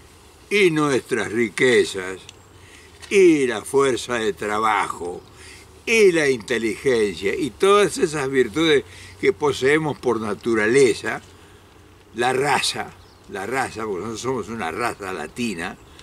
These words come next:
o como quiera originaria o descendiente, tenemos como valores propios. Entonces, Estados Unidos,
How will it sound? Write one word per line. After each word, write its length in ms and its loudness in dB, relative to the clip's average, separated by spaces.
o 340 -10
como 260 -16
quiera 280 -4
originaria 840 -2
o 300 -6
descendiente, 840 0
tenemos 480 2
como 320 -2
valores 460 0
propios. 520 -2
Entonces, 500 0
Estados 420 -2
Unidos, 600 0